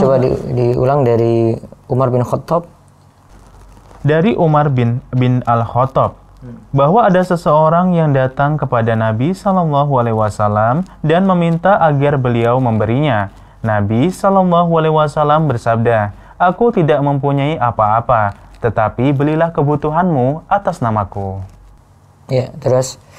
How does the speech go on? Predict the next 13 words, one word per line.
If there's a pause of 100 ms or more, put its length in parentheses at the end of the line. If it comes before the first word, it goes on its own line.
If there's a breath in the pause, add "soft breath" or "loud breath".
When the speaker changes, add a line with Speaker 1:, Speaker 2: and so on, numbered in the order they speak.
(280 loud breath)
Speaker 1:
"Walakin
ibta'
alayya, (320)
berilah
kebutuhanmu
atas
namaku."
Terus, (560 soft breath)
Speaker 2:
"Jika
datang
sesuatu,
harta
kepadaku,